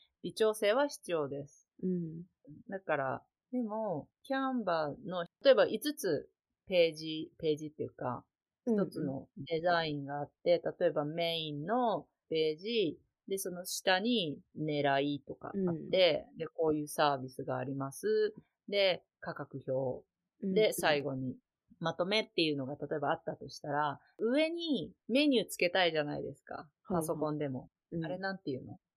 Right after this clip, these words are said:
Speaker 1: わかんないけど。
Speaker 2: ナビゲーションみたいな。
Speaker 1: あ、そうそう、ナビ、ナビゲーションみたいな。
Speaker 2: うん。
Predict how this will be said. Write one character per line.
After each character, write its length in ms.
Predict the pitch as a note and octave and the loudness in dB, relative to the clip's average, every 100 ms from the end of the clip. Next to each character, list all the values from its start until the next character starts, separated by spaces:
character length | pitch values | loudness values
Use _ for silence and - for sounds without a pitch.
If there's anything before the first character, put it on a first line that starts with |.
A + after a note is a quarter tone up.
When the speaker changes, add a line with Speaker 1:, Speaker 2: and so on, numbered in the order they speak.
| _ | _
Speaker 1:
わ 80 | D#3 | -10
か 140 | D3 | -8
ん 60 | D3 | -6
な 80 | C#3 | -8
い 40 | - | -12
け 80 | D3 | -2
ど。 80 | |
Speaker 2:
ナ 100 | G3 | 0
ビ 160 | F#3 F#3+ | 0 0
ゲ 200 | G3+ G3 | 4 4
ー 40 | |
シ 100 | F#3+ | 4
ョ 60 | F#3 | 2
ン 60 | F3 | 0
み 80 | |
た 140 | E3+ - | 0 2
い 20 | |
な。 100 | A#3 | 4
Speaker 1:
あ、 40 | A3+ | 2
そ 100 | A3 | -2
う 40 | |
そ 120 | - | -4
う、 40 | - - | -6 -4
ナ 120 | E3 | -4
ビ、 100 | E3 - _ D#3+ | -4 -10 _ -10
ナ 120 | D3+ | -6
ビ 120 | D3 | -4
ゲ 180 | D3 C#3+ | -2 -4
ー 40 | |
シ 100 | D3 | 2
ョ 20 | |
ン 40 | F#3 | 4
み 60 | |
た 60 | E3 | 4
い 80 | D3 | 2
な。 60 | |
Speaker 2:
う 40 | |
ん。 40 | - | -6